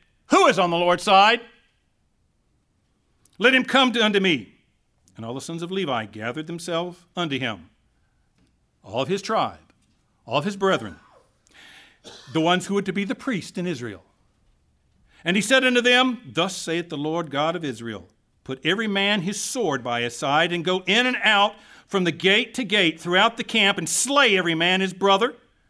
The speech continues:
and every man his companion, and every man his neighbor.' And the children of Levi did according to the word of Moses, and there fell of the people that day about three thousand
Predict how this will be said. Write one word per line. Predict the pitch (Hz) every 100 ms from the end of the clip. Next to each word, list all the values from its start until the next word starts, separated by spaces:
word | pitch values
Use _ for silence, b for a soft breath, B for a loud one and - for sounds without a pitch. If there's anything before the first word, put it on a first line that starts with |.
| _ _ _
and | 190
every | 196 208 226
man | 214
his | 233
companion, | 233 277 - 214 170 165 220 _ b b b
and | 202
every | 180 170 175
man | 175 185
his | 190 196
neighbor.' | 220 175 - - _ _ _ _ _ _ _ _ _ _ _ _ _ _ _ _ _ _ _
And | 107
the |
children | - 180 190
of | 190
Levi | 214 190 131 127
did | 131
according | 131 - 202 135 120
to |
the | 120
word | 123 131
of | 127
Moses, | 135 135 180 233 - _ _ _ _ _ _
and | 151
there | 156 143
fell | - 190 214 220
of | 202
the | 196
people | 208 208 202
that | 190 196 170
day | 190 208
about | 190 175 151 -
three | - 160 175 180 185 _ _
thousand | _ 190 160 120 113 123 117